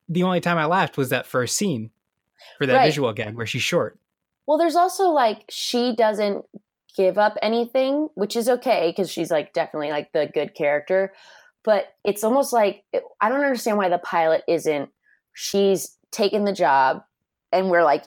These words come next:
Speaker 2: i-, in that a lot sooner. Like, she's already had the job or something. Maybe she's still new. Maybe it's the first week. But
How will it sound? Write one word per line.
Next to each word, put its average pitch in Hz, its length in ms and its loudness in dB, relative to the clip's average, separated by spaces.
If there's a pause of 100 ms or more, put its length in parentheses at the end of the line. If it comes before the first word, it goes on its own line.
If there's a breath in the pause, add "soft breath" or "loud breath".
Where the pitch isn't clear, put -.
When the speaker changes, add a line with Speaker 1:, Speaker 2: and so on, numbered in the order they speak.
Speaker 2:
i-, - 100 -12 (180)
in 208 240 2
that 147 200 0
a - 60 2
lot 160 240 2
sooner. 139 480 -2
Like, 160 220 0
she's 190 240 -4
already 170 240 0
had 151 300 -2
the - 60 -6
job - 280 0
or - 80 -4
something. 135 260 -6
Maybe 147 180 -2
she's - 200 -8
still 151 160 0
new. 139 180 -4
Maybe 127 160 -2
it's - 100 -8
the - 80 -8
first - 280 -6
week. 87 240 -8
But - 200 -2